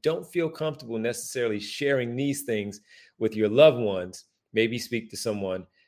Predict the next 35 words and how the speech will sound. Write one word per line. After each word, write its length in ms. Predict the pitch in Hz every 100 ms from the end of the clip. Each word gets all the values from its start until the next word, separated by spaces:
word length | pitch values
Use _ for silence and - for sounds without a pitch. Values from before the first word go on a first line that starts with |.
| _
at 200 | 95 90
BetterHelp. 440 | 101 92 85 82 -
If 120 | -
you're 100 | 110
thinking 280 | 135 131 131
of 60 |
starting 320 | 117 127 123 120
therapy, 380 | 131 123 123
give 220 | 113 139 127
BetterHelp 360 | 120 107 101
a 60 | 92
try. 400 | - 98 92 92 -
It's 100 | -
entirely 640 | 113 113 - 147 139 120 107
online, 500 | 95 87 82 82 82 _ _
designed 380 | 120 110 135 143
to 60 | 123
be 140 | 127
convenient, 440 | 123 110 120 107
flexible, 520 | 107 117 110 95 98 -
and 240 | 135 143
suited 380 | 135 131 120 123 - _ - -
to 100 | 165
your 160 | 175 180
schedule. 420 | - 190 143 101
Just 220 | 95 -
fill 100 | 135
out 120 | 120
a 40 | 101
brief 260 | 120 139
questionnaire 500 | 143 135 - 127 131
to 60 | 131
get 160 | 107 95
matched 440 | 113 131 139 - -
up 240 | 131 156